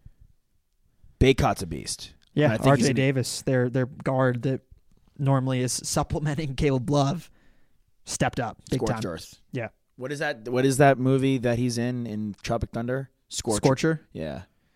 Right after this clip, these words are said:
Speaker 2: Yeah.
Speaker 1: Is Tropic Thunder a top five comedy of all time?
Speaker 2: Probably. N-, no, it's not.
Speaker 1: Step Brothers or Tropic Thunder?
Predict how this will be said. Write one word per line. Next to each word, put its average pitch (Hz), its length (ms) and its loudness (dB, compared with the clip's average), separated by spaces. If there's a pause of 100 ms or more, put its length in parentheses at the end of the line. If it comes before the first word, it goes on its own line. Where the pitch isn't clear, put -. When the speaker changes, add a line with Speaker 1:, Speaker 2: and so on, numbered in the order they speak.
(480)
Speaker 2:
Yeah. 120 220 -6 (160)
Speaker 1:
Is - 100 -12
Tropic 262 340 -2
Thunder 120 300 -4
a 104 60 -6
top - 320 -8
five 92 260 -6
comedy 78 400 -10
of 69 80 -12
all 69 160 -12
time? 64 400 -18 (880)
Speaker 2:
Probably. 180 1160 -6
N-, 175 300 -10
no, 127 300 -4
it's - 160 -10
not. 110 180 -16 (320)
Speaker 1:
Step - 280 -6
Brothers 104 280 -6
or 95 40 -10
Tropic 85 360 -12
Thunder? 69 340 -16